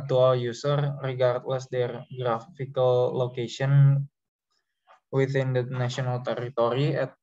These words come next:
affordable price, even though there may,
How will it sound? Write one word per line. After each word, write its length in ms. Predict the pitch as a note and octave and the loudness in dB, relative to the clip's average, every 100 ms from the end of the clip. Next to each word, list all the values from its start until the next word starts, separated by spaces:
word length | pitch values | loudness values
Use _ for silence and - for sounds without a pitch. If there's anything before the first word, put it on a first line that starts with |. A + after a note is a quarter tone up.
| - | -8
affordable 640 | C#3 B2+ B2 B2 B2+ B2+ | -4 -4 -4 -4 -4 -4
price, 420 | - B2 A#2+ A#2+ - - - - | -2 0 0 -2 -8 -12 -12 -4
even 460 | C#3 C#3+ C#3+ C#3+ | -2 0 2 2
though 400 | C#3+ D3+ E3+ F#3 - _ _ | 2 0 0 -4 -12 _ _
there 400 | C#3 C3+ C3+ C3 | -2 0 0 -4
may, 380 | C3+ C3+ C#3 | -4 -4 -6